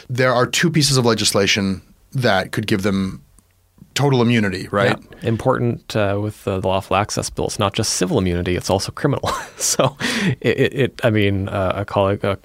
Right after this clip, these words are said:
Speaker 2: you've had him on the show, uh, Colin Freeze, has sort of been, like, picking away at, so why exactly <laughs> does the government need to provide criminal immunity? <laughs>
Speaker 1: What that immunity equals is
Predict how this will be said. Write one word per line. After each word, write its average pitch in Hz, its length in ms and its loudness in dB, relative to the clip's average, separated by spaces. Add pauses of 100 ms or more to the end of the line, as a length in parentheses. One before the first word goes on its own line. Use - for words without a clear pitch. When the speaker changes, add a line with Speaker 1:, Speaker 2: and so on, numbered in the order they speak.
Speaker 2:
you've - 240 -6
had - 140 -2
him 95 100 0
on 87 80 0
the 90 60 -2
show, 101 340 2
uh, 92 240 0
Colin 95 340 0
Freeze, 104 380 0
has 107 100 -6
sort 110 180 2
of 98 100 -2
been, 92 140 -2
like, 87 260 -2
picking 101 240 -2
away 104 180 0
at, - 140 -2
so 104 280 0 (340)
why 107 320 2
exactly 117 640 -2
<laughs> - 80 -6
does - 100 -4
the - 80 -4
government 107 320 -2
need 101 120 -2
to - 40 -12
provide 98 520 -2
criminal 127 360 0
immunity? 156 460 0 (200)
<laughs> 190 100 0 (560)
Speaker 1:
What 175 200 0
that 175 240 0
immunity 131 560 2
equals 110 600 -2 (240)
is 120 360 0